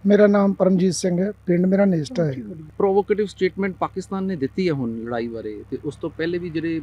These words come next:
Speaker 2: ਬਣ ਰਹੇ ਨੇ ਚਾਂਸਸ, ਉਹਦੇ ਬਾਰੇ, ਅ, ਬਾਰਡਰ ਦੇ ਪਿੰਡਾਂ ਦੇ ਬਾਰੇ, ਪਿੰਡਾਂ ਦੇ ਲੋਕਾਂ ਦੇ ਬਾਰੇ ਕੀ ਵਿਚਾਰ ਹੈ?
Speaker 1: ਸਰ, ਇਸ ਤਰ੍ਹਾਂ ਕਿ ਅਗਰ ਮੰਨ ਲਓ ਕਿ ਲੜਾਈ ਦਾ ਨਾ, ਲੜਾਈ ਦੇ ਵਿੱਚ ਤਾਂ ਹਮੇਸ਼ਾ ਹੀ ਹਰ ਇੱਕ ਨੂੰ ਹੀ ਨੁਕਸਾਨ ਹੈ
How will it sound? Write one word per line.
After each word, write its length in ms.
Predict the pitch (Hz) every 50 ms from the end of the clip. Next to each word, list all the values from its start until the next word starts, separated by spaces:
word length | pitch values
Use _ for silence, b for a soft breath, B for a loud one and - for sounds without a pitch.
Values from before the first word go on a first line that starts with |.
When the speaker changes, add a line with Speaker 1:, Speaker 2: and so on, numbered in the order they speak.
| 120
Speaker 2:
ਬਣ 220 | 113 110 127 139 143
ਰਹੇ 140 | 151 160
ਨੇ 100 | 151 143
ਚਾਂਸਸ, 400 | 135 131 113 107 101 - - - - - - - - - - - - -
ਉਹਦੇ 160 | 202 220 247
ਬਾਰੇ, 360 | 247 240 233 226 240 247 240 240 - - -
ਅ, 400 | 143 - 143 143 147 139 120 - - - - - - - - - - - - - -
ਬਾਰਡਰ 460 | - - - - 147 160 180 190 214
ਦੇ 140 | 220 208 226
ਪਿੰਡਾਂ 340 | 214 - 214 202 196 202 202
ਦੇ 100 | 202 202
ਬਾਰੇ, 280 | 202 196 190 190 196 190 - - - - - 175 170 151 180 175 -
ਪਿੰਡਾਂ 260 | - 185 185 180 185
ਦੇ 60 | 185 190
ਲੋਕਾਂ 280 | 180 165 160 170 180
ਦੇ 60 | 180
ਬਾਰੇ 200 | 170 160 160 170
ਕੀ 200 | 175 - - 220
ਵਿਚਾਰ 280 | 208 196 - - 196 95
ਹੈ? 60 | - - - - - - -
Speaker 1:
ਸਰ, 220 | - - 190 185 208 220 233 240 240 240 240 247 - _ _ _ _ _ -
ਇਸ 100 | 208 -
ਤਰ੍ਹਾਂ 300 | - - 240 254 247 240
ਕਿ 360 | 233 247 254 254 254 294 - 233
ਅਗਰ 180 | 202 240 254
ਮੰਨ 240 | 240 226 220 220 226
ਲਓ 100 | 233 233
ਕਿ 180 | 240 247 247 240
ਲੜਾਈ 280 | 226 214 208 214 220
ਦਾ 180 | 220 247 247 233
ਨਾ, 220 | 226 226 220 202
ਲੜਾਈ 340 | 185 185 202 214 220 233 254
ਦੇ 100 | 247 269
ਵਿੱਚ 140 | 277 269 -
ਤਾਂ 360 | 269 254 247 214 - - 226
ਹਮੇਸ਼ਾ 320 | 220 214 202 - - 254
ਹੀ 140 | 247 240 254
ਹਰ 140 | 233 233 214
ਇੱਕ 180 | 220 233 240 247
ਨੂੰ 140 | 247 254
ਹੀ 40 | 254
ਨੁਕਸਾਨ 400 | 240 226 - - 196 175 160 156
ਹੈ 160 | 147 127 120